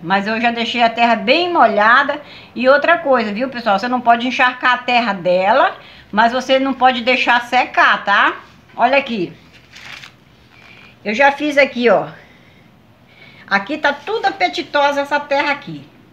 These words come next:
Ela tá, tá com vitamina B um, tá? Vitamina B um. E se você não tiver, porque a vita-, a, a vitamina B um,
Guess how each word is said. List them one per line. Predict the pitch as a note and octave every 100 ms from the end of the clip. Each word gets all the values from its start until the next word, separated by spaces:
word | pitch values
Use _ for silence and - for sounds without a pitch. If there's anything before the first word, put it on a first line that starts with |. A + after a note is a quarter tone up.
| - - - - -
Ela | A3 A#3
tá, | C4 C4+ A#3+ G3+ G3
tá | A#3
com | C4 B3
vitamina | A#3 D4+ C#4 C#4 D4+ D4
B | B3 E4
um, | C4 B3 G#3+
tá? | G3+ G#3+ C#4+ - - - - - _
Vitamina | E3 A3 A#3+ A#3+ C#4+
B | B3 D4 D4+
um. | G3+ D#3+ - - - - - - - -
E | A#3 C4+ D4 C#4 B3 G3
se | C#4
você | C#4+ D4 D4
não | C#4+
tiver, | B3+ A3+ A#3
porque | A3+ A#3+ B3+
a | A3+
vita-, | A#3 A#3 A3
a, | G3+ G3 F3+ F3 D#3 D#3 - - - -
a |
vitamina | G3 A#3+ A#3+ A#3+ G3+
B | G3 F#3
um, | C4+ F4 G3